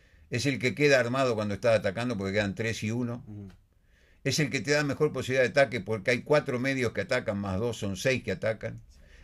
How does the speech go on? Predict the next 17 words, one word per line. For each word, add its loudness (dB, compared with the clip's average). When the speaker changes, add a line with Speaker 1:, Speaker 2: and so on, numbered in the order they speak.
Speaker 1:
Es 2
el 2
sistema 0
que -4
te -4
da 2
más -4
amplitud. -4
Speaker 2:
Mm. -12
Speaker 1:
Es 0
el 2
sistema -2
que -4
te -4
da 0
más -2
profundidad. -2